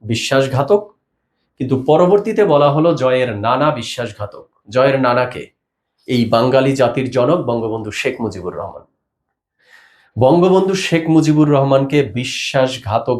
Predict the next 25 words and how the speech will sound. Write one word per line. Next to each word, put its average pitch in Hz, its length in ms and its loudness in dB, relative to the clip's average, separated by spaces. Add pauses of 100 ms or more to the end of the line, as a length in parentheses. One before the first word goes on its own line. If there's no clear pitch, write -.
বলা 113 260 0
হচ্ছে 139 600 0 (1120)
প্রকাশ্যে 196 720 2
টেলিভিশনের 143 840 0
টক - 220 0
শোতে, - 440 -8 (520)
তা 151 80 2
আবার 156 320 4
দুহাজার 139 420 0
পঁচিশ 156 400 -6
সালের 127 340 0
ডিসেম্বর 170 540 2
মাসে 120 500 0 (460)
আমাদের 127 340 2
মহান 131 440 2
বিজয়ের 147 500 2
মাসে 101 300 -6
দাঁড়িয়ে 90 380 -12 (360)
এত 139 220 0
বড় 131 540 2
স্পর্ধা, 160 580 0
এত 120 220 -4
বড় 113 380 -2
দুঃসাহস 160 680 -2
দেখালো 143 520 0